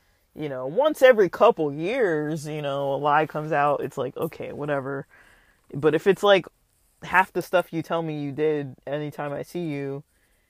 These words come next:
isn't true, or it's embellished in some way or another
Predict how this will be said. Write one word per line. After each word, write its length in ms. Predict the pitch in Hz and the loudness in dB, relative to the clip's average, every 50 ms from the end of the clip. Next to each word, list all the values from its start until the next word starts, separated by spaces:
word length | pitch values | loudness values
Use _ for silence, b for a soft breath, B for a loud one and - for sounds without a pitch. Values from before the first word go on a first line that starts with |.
| _ _ _ _ | _ _ _ _
isn't 280 | - 156 151 151 - - | -6 -6 -6 -6 -10 -8
true, 680 | - - 175 180 175 160 156 147 143 139 139 135 139 _ _ _ _ _ _ _ _ _ _ _ _ _ _ _ _ _ _ _ _ _ _ _ _ | -6 -2 0 0 0 0 0 0 -2 -4 -6 -8 -10 _ _ _ _ _ _ _ _ _ _ _ _ _ _ _ _ _ _ _ _ _ _ _ _
or 200 | - 151 156 151 | -4 -2 0 0
it's 140 | 147 - - | -2 -4 -6
embellished 680 | - 143 151 143 123 151 147 269 208 160 151 - - - | -8 -10 -6 -4 0 2 2 4 4 2 0 -2 -4 -10
in 120 | 147 139 143 | -12 -12 -10
some 260 | - - 143 143 143 | -10 -10 -10 -10 -10
way 160 | 139 139 139 139 | -8 -8 -6 -6
or 140 | 139 139 | -6 -6
another 600 | 139 135 135 139 131 135 131 131 131 131 135 139 | -8 -8 -8 -8 -6 -6 -6 -6 -6 -8 -10 -12